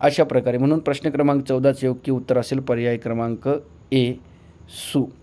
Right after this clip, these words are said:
आणि प्रश्न क्रमांक पंधरा, शेवटचा प्रश्न, नम्र या शब्दाच्या विरुद्धार्थी शब्दाचा पर्याय निवडा. तर नम्र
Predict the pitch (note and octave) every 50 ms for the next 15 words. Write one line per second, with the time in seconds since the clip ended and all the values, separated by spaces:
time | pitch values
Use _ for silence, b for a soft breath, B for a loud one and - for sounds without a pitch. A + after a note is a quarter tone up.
0 | b b b b b b b - - A#2 A#2 B2 A#2+ - B2 A#2+ - - D3+ C#3
1 | C#3 C3 B2+ B2+ B2 B2 B2 - - - B2 A#2+ C3+ D3 D3 - - C#3 A#2 A#2+
2 | A2+ - - A#2+ A2+ - A#2+ - - D3+ C#3 B2+ B2+ D3+ F3+ G3 F#3+ E3 D3+ -
3 | - B2+ B2 C#3 D3+ D#3+ E3 - D3 B2+ B2 C3 C3+ C3 B2+ C3+ B2+ B2+ A#2 A#2
4 | C3 D3 D3+ C#3 C3 C#3 B2+ A#2+ - - C3 B2+ - A#2 A2 A2 B2+ A#2 - B2
5 | A2 - B2 A2+ A2+ A#2+ B2 C3 C3+ C3+ A#2+ A#2 A2 G2+ - B B B B B
6 | B B B B B - C3 A#2+ B2 B2+ C#3 D3 D3+ D#3+